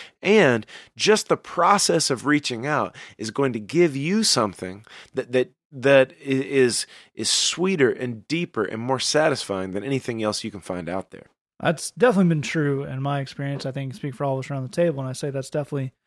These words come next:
Speaker 2: been the reality. We would often say that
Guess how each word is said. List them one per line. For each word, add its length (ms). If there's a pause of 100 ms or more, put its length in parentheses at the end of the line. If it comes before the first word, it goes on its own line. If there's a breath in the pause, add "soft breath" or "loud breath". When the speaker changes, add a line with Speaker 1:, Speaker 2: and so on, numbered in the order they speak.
(460)
Speaker 2:
been 320
the 120
reality. 640
We 160
would 120
often 260
say 260
that 180